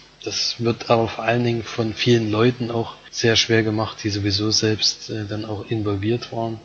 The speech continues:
Zum Beispiel bei der Polizei sagt er, geht er hin und sagt, „Ja, verhaften Sie mal bitte den und den Mann wegen, wegen der, der Sache, die er damals gemacht hat.“ Und die sagen einfach nein. Also machen Sie nicht, was im Krieg passiert ist,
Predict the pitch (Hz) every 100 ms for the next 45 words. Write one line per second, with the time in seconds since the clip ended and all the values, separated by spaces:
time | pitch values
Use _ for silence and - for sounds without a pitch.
0 | _ - 117 117 117 - 117 117 117 -
1 | 117 110 - 113 120 120 127 110 - 127
2 | 120 104 127 117 107 127 120 - 113 -
3 | 120 117 - - - - 107 113 - 117
4 | 117 113 104 110 117 107 - - - -
5 | 120 117 117 110 104 107 117 127 110 113
6 | 110 110 101 127 - - 113 113 110 110
7 | 104 107 107 101 104 - _ - 113 107
8 | 110 110 98 107 101 104 101 - 107 113
9 | - 123 - 107 104 104 101 110 104 104
10 | 98 98 95 - - _ _ _ _ _
11 | _ _ _ _ _ _ _ _ _ 104
12 | 104 101 117 127 117 110 113 - 104 110
13 | 101 139 135 - 117 120 117 117 104 -